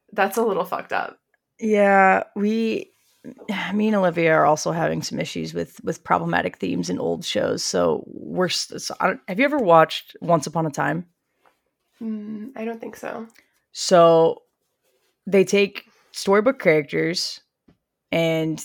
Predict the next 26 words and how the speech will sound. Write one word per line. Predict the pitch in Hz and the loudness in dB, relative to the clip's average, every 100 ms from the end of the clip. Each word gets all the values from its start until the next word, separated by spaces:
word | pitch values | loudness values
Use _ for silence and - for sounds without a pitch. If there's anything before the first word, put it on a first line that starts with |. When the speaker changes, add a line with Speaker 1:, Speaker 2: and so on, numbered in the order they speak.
| - | -2
Speaker 2:
give | 175 | 0
them | 175 170 | 2 4
all | 160 | 2
these, | 165 156 | 2 0
like, | 160 151 | 0 -2
really | - 160 156 | -4 -4 -4
cool | - 165 | -4 -4
storylines, | 160 - 247 240 214 196 185 175 175 165 - | -2 0 2 4 4 4 4 2 -2 -4 -4
and | 165 165 | -4 -2
they, | 156 | -4
like, | 151 151 | -4 -4
are | 147 151 | -4 -4
in | 151 | -4
real | 151 147 156 | -6 -4 0
life, | 190 185 175 - | 2 2 0 -2
and | - 151 151 | -6 -4 -4
it's, | 147 - - | -8 -16 -14
it's, | 139 160 - - | -8 -8 -8 -10
it's | - - - - | -10 -10 -14 0
fantasy | 180 175 165 - 160 | 0 2 -2 -6 -6
and, | 147 | -6
like, | 143 - | -6 -2
whatever. | 165 165 160 - - _ - | 2 2 2 -4 -20 _ 2
But | 302 | 2
it's, | - | 4
like, | 311 | 0